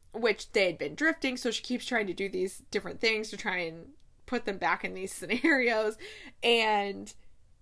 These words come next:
um, they finally do reconnect at this Aunt Mert's Christmas party. And she still doesn't go back. And at this point, like, and,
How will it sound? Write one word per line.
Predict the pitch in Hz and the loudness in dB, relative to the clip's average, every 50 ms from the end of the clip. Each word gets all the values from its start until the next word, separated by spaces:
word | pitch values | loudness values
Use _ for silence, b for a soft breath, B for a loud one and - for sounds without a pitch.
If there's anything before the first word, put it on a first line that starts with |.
| - | 2
um, | - 226 214 185 180 180 180 185 226 - - - | 4 4 4 4 2 0 -2 -4 -8 -14 -16 -6
they | 190 202 240 247 294 | 2 6 8 8 8
finally | 285 277 262 240 220 214 202 202 | 6 4 2 2 2 0 -2 -4
do | 208 - 214 196 185 175 170 135 - - | -2 0 0 2 2 2 2 -2 0 0
reconnect | 202 190 190 - - 185 170 123 113 143 170 - - | 0 0 2 0 -4 -4 -2 -2 -2 -2 -4 -4 -4
at | - 196 - | -4 -4 -2
this | - 170 170 170 - - - - 90 - - - - - - - | -4 -6 -6 -6 -8 -12 -12 -12 -12 -12 -14 -18 -20 -20 -10 -6
Aunt | - 196 185 - - | -4 -2 -2 -4 -4
Mert's | - 185 180 165 156 131 - - - - - | -6 -8 -6 -6 -6 -8 -8 -10 -14 -14 -10
Christmas | - - 175 175 - 180 175 | -8 -6 -6 -6 -6 -10 -10
party. | - - 185 170 151 147 165 208 214 - - - - - - - - - - - - - - - - - - - | -4 -2 -2 -2 -2 -2 -4 -6 -10 -16 -20 -20 -20 -20 -20 -20 -20 -20 -20 -20 -20 -20 -20 -20 -20 -20 -12 -4
And | 262 254 247 226 214 220 214 214 b b b b b b b b b b | 0 4 6 6 6 6 2 0 b b b b b b b b b b
she | - - - 226 | -8 -6 -4 -2
still | 220 - - 277 269 | -2 2 4 4 4
doesn't | - 131 214 202 196 175 165 - - - _ - | 4 2 0 -2 -4 -6 -8 -10 -14 -20 _ -6
go | - 196 185 | -2 -2 -2
back. | - 156 - - - - | 0 -2 -6 -6 -6 -4
And | - 196 202 | -4 -4 -2
at | 196 196 - | -4 -2 -2
this | 226 226 - | -2 -2 0
point, | - 220 202 180 160 | -2 -2 -2 0 0
like, | 175 165 160 160 - - - - - - - - - - - - - - - - - - - - | 0 -2 -2 -2 -8 -14 -20 -20 -20 -20 -20 -20 -20 -20 -20 -20 -20 -20 -20 -20 -20 -14 -4 0
and, | 226 214 196 185 160 - | 0 0 0 -2 -6 -10